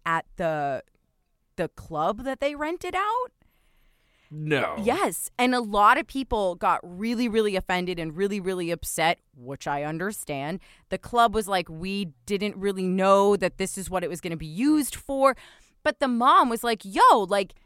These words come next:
Speaker 1: step off. I'm grieving. Like, this is how I wanted to send my son out. Like, leave me alone. This is what we
Speaker 2: Yeah.
Speaker 1: wanted to do. This is how we wanted to celebrate."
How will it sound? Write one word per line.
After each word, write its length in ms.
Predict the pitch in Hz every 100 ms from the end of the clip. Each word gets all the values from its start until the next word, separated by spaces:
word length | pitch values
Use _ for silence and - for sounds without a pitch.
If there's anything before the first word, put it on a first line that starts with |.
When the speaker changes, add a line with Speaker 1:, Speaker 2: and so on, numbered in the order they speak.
| _ _
Speaker 1:
step 360 | - - 330 -
off. 260 | 349 466 -
I'm 300 | 240 320 214
grieving. 800 | 202 214 320 453 233 165 160 202
Like, 320 | 220 240 175
this 180 | 277 -
is 120 | 381
how 80 | 370
I 60 | 330
wanted 280 | 285 277
to 60 | 240
send 220 | - 226
my 120 | 214 196
son 280 | - 170
out. 240 | 170 190 269
Like, 200 | 285 220
leave 280 | 254 302 370
me 140 | 403
alone. 400 | 392 453 381 170
This 140 | 202
is 120 | - -
what 140 | -
we 60 | -
Speaker 2:
Yeah. 60 | 240
Speaker 1:
wanted 220 | 240 240
to 80 | 214
do. 120 | 226
This 200 | 240 262
is 80 | 262
how 80 |
we 100 | 269
wanted 200 | 247 226
to 60 | 226
celebrate." 460 | - 466 240 196